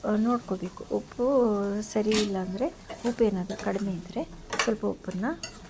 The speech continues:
ಇವಾಗ ಸ್ವಲ್ಪ ಹಾಕ್ಕೋಬೋದು. ಹಾಕ್ಕೊಂಡು ಮುಚ್ಚಿಟ್ಬಿಟ್ರೆ so ಮುಗೀತು. ಅದ್ರ ಜೊತೆಗೆ ಪರೋಟ, ಇದು ನಾನು ಮಾಡಿದ್ದಲ್ಲ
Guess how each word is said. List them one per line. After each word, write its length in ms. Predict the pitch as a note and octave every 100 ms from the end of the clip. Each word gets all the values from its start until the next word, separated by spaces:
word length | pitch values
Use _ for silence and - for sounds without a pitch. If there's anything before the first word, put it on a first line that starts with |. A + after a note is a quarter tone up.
| G#3
ಇವಾಗ 400 | G#3 F#3+ F#3 B3 E4+ F3
ಸ್ವಲ್ಪ 280 | F3+ F3 - B3+
ಹಾಕ್ಕೋಬೋದು. 880 | - F3 - E3+ F3 E3+ - - - - - - - - E3+ D3 - - D3+ D3+ E3+ E3+ - E3+ - - - - - - - - - - - - - - - - - - - - - - - - - - - -
ಹಾಕ್ಕೊಂಡು 920 | - - - F#3 G3 D4 - - G3
ಮುಚ್ಚಿಟ್ಬಿಟ್ರೆ 720 | G3 G3 - F#3+ - - - D4 - - - - - - - - -
so 260 | F3+ B3+ C4
ಮುಗೀತು. 500 | F#3 E3+ D#3 D3+ - - - - - - - - - -
ಅದ್ರ 180 | C#4 C4+
ಜೊತೆಗೆ 460 | B3+ A3 G#3 F#3+ A#3+
ಪರೋಟ, 400 | G#3 F#3 F3+ F3 A3 E4+ - - -
ಇದು 200 | A3 A3
ನಾನು 340 | G#3+ G3 G#3
ಮಾಡಿದ್ದಲ್ಲ 460 | G3 F3+ D3 F3+ E3